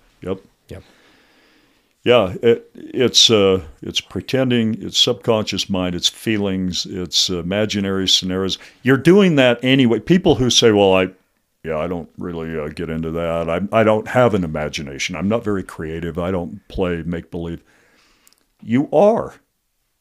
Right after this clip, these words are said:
Speaker 1: right now. Like, everything that happens, you're using your imagination to give it value, to determine what it meant.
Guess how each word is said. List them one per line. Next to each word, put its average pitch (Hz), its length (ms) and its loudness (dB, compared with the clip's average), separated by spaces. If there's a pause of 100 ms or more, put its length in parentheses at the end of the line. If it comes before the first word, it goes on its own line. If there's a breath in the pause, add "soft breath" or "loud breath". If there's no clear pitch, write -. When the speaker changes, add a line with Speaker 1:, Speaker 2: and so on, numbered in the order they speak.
(260)
Speaker 1:
right 120 260 2
now. 170 160 -4
Like, 110 320 0 (100)
everything 170 640 2
that - 100 -6
happens, 110 800 -2 (1500)
you're 123 640 6
using 151 500 0
your 123 320 2
imagination 120 1200 0
to - 160 -12
give 107 280 -4
it 101 140 -6
value, 95 600 0
to - 160 -10
determine 104 920 -4
what 120 380 4
it 110 140 0
meant. 110 500 2